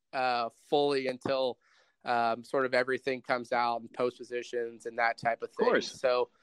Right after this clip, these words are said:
Speaker 1: I, I, I have to admit, I, I haven't really, uh, haven't zoned in that much. Certainly horses I'm, I'm interested to see.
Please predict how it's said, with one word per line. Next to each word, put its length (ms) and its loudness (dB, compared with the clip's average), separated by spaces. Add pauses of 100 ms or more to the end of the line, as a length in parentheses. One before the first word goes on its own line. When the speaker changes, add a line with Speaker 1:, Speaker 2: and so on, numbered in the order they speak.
(320)
Speaker 1:
I, 360 6 (120)
I, 60 0
I 40 -2
have 240 2
to 140 0
admit, 360 -2
I, 220 -4
I 120 -6
haven't 300 -6
really, 500 -2
uh, 260 0 (380)
haven't 300 0
zoned 320 0
in 140 2
that 180 2
much. 280 0
Certainly 360 6
horses 420 4
I'm, 280 2 (120)
I'm 160 0
interested 480 -4
to 60 -10
see. 440 2